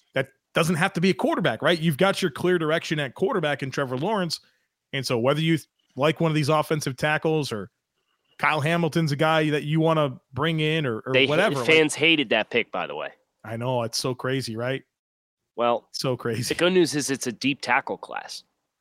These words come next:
Speaker 1: Sure.
Speaker 2: So, like, if you walked away with Trevor Penning at thirty-five and Kyle Hamilton at two or three,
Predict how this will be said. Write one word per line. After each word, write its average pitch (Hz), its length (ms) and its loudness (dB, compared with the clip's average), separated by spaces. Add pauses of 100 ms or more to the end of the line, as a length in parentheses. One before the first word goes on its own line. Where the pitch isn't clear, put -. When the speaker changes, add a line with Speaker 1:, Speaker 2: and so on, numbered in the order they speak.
Speaker 1:
Sure. 120 240 -8 (320)
Speaker 2:
So, 135 180 2
like, 123 320 0 (100)
if 113 180 -2
you 151 160 0
walked 151 280 4
away 139 260 4
with 117 440 0 (460)
Trevor 135 380 0
Penning 123 520 -4
at - 180 -12
thirty-five 117 800 -4
and 104 140 -8
Kyle 110 300 0
Hamilton 104 560 -6
at - 120 -14
two 110 220 -8
or 95 80 -8
three, 90 400 -12